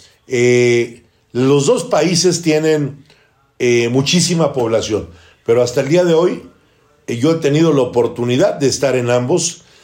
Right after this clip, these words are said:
y la población de un país con el otro todavía no, no se compara, pero bueno, lo dice Naciones Unidas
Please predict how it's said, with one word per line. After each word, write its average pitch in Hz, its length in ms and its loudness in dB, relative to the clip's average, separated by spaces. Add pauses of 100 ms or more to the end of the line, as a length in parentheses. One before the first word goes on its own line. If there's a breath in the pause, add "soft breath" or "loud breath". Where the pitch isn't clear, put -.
(200 soft breath)
y 123 160 -6
la 120 140 0
población 120 540 0
de 135 80 0
un 139 120 0
país 123 300 -2
con 120 160 -6
el 110 100 -2
otro 120 240 -2
todavía 104 540 -2
no, 107 400 -2 (420 soft breath)
no 123 200 0
se 143 180 -2
compara, 226 500 0
pero 143 180 0
bueno, 185 280 2
lo 135 100 0
dice 151 280 0
Naciones 147 480 -2
Unidas 160 500 0